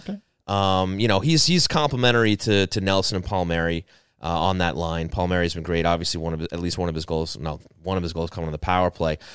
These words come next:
Speaker 2: But I, I have no complaints about Engvall's game. I think he's been playing well. I mean, look, you wanna see some more numbers out of a lot of guys 'cause,
Speaker 1: Mm-hmm.
Speaker 2: 'cause the games that this team has lost, they haven't put up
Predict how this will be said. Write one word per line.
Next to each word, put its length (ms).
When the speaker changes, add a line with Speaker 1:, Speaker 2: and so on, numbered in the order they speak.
Speaker 2:
But 160
I, 380
I 140
have 220
no 180
complaints 400
about 180
Engvall's 380
game. 240
I 60
think 180
he's 140
been 100
playing 300
well. 340
I 100
mean, 160
look, 160
you 120
wanna 200
see 180
some 180
more 140
numbers 280
out 100
of 60
a 40
lot 220
of 60
guys 260
'cause, 220
Speaker 1:
Mm-hmm. 240
Speaker 2:
'cause 160
the 80
games 340
that 120
this 120
team 240
has 140
lost, 500
they 100
haven't 320
put 160
up 200